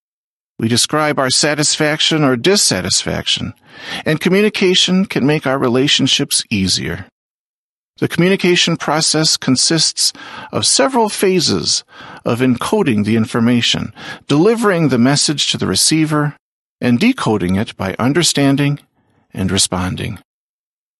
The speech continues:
Although communication is relatively simple, in order to have a successful conversation, it is necessary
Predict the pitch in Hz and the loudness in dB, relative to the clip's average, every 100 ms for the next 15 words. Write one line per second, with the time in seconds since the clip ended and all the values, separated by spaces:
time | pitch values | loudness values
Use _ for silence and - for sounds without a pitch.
0 | _ 147 170 208 - 202 180 - 170 - | _ 0 2 2 2 2 2 2 2 2
1 | 143 123 143 208 214 - 165 151 - - | 2 2 2 2 0 0 2 2 2 0
2 | 104 80 90 123 - - 143 147 196 220 | 0 -2 -4 -6 -10 -8 -2 2 2 2
3 | 226 - 185 165 160 160 - - - 254 | 0 0 2 2 0 0 -2 0 0 2
4 | - 180 - 127 107 98 95 90 - 95 | 0 -2 0 0 0 0 0 0 0 0
5 | 95 104 107 110 135 147 156 - 156 151 | 0 0 0 2 2 2 0 0 0 0